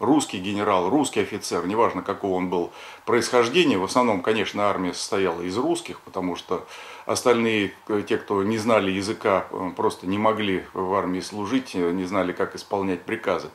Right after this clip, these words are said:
Вот армия была русской, в основном русской, и уж, э, точно, что любого офицера называли русским офицером, никак не российским. Если кому хочется сейчас быть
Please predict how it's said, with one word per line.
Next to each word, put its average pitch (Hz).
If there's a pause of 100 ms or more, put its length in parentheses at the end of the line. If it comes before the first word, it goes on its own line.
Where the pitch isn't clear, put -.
(680)
Вот 87
армия 131
была 113
русской, 127
в 85
основном 104
русской, 98 (120)
и 95
уж, 92
э, 92 (580)
точно, 127
что 95
любого 110
офицера 117
называли 92
русским 95
офицером, 85
никак 101
не 98
российским. 90
Если 92
кому 107 (240)
хочется -
сейчас 110
быть 104